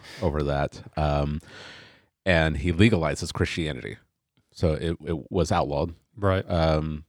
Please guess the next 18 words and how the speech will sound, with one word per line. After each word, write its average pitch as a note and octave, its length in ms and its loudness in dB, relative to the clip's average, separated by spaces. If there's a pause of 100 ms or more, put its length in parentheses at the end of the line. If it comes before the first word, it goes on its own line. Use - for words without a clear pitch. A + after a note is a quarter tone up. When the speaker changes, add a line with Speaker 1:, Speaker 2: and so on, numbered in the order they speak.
(140)
Speaker 1:
the D#2+ 420 0 (320)
Diocletian, F2+ 800 0 (100)
who F#2 120 0
was E2 220 0
the F2 120 -4
emperor E2 340 -2
before D#2+ 560 0 (280)
Constantine, E2+ 760 -4 (480)
um, D#2+ 260 0
he D#2 240 -4
persecuted - 640 -6
the D#2 80 -8
church - 580 -8 (200)
terribly. D#2 520 2 (240)
Uh, E2+ 220 -2
this E2 180 -6
is D#2+ 200 -4
the, D#2 160 0